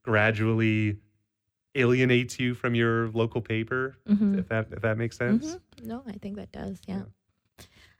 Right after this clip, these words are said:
Speaker 2: Um, then you ended up in publishing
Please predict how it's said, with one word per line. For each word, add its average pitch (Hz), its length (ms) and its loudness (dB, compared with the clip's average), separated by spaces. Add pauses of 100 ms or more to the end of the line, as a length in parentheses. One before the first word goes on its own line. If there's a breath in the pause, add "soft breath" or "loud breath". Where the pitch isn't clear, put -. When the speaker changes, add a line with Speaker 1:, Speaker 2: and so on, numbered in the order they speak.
(120)
Speaker 2:
Um, 180 500 2 (360)
then 220 140 0
you 220 80 2
ended 196 200 0
up 196 140 4
in 190 100 4
publishing 185 640 -2